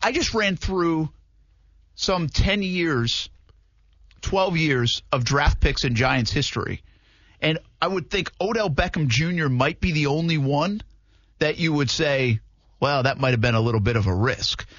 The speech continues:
Let's go back to the early days here. Baselli, James Stewart, Brian DeMarco, Brian Schwartz, Kevin Hardy, Tony Brackens, Michael Cheever,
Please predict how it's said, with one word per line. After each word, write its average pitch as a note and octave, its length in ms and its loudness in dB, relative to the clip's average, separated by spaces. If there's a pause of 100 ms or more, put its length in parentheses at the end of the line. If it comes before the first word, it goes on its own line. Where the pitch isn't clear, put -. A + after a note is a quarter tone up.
(120)
Let's G3 160 -2
go G3 140 -2
back F3 200 0
to G3 80 -2
the E3 120 0
early E3 240 0
days D#3 260 -2
here. C#3+ 300 0 (200)
Baselli, C3+ 560 0
James C#3 340 0
Stewart, D3 460 -2
Brian C#3 340 2
DeMarco, C3+ 540 0
Brian C3+ 360 2
Schwartz, C#3 640 0 (1120)
Kevin E3 260 2
Hardy, D#3 440 0
Tony D#3+ 280 0
Brackens, C3+ 880 0
Michael D3 280 0
Cheever, C#3 680 0